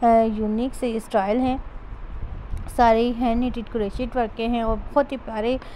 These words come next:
अ, look के साथ और बहुत ही graceful सी look के साथ ये तमाम wall hanging लग रही हैं। अगर आप ये लेना चाहती हैं तो आपको etsy dot com पे तमाम wall hanging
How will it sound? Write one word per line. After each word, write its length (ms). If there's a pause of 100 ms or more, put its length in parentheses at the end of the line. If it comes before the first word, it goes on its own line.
(260)
अ, 100
look 260
के 80
साथ 280
और 120
बहुत 280
ही 60
graceful 520
सी 160
look 200
के 100
साथ 280
ये 60
तमाम 360 (420)
wall 340
hanging 380
लग 200
रही 200
हैं। 260
अगर 220
आप 200
ये 80
लेना 260
चाहती 400
हैं 240 (640)
तो 60
आपको 300
etsy 280
dot 160
com 260
पे 160
तमाम 460
wall 220
hanging 380